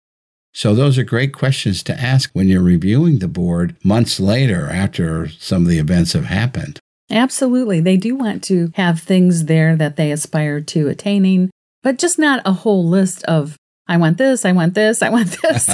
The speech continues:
Speaker 2: You know,
Speaker 1: <laughs>
Speaker 2: it isn't a shopping list after all.
Speaker 1: Well, I think that's about the end of our podcast, Kira.
Speaker 2: I think you're right, Bill. We pretty much covered it, and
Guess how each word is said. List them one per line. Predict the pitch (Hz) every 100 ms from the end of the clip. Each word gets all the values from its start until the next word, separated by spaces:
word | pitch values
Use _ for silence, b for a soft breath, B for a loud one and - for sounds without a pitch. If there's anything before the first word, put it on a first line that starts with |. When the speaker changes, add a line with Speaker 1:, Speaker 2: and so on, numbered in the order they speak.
| -
Speaker 2:
You | 226
know, | 196 185 -
Speaker 1:
<laughs> | -
Speaker 2:
it | 208
isn't | 214 208 196 170
a | -
shopping | 170 180 170 165 160
list | 143 160 190 -
after | 196 196 165 160
all. | 156 156 160 _ _ _ _ _ _ _ -
Speaker 1:
Well, | 185 202
I | 175
think | 208 185
that's | 170 143
about | 156 147
the | 139 131
end | 208
of | 175
our | 127 123
podcast, | 196 254 254 - 151 139 -
Kira. | 156 170 277 - _ _ -
Speaker 2:
I | 247
think | 320 339
you're | 320
right, | 294 330 214
Bill. | 240 254
We | 240 240
pretty | - 285
much | 254 190 -
covered | - 226 233 185
it, | 180 185 -
and | 175 170 160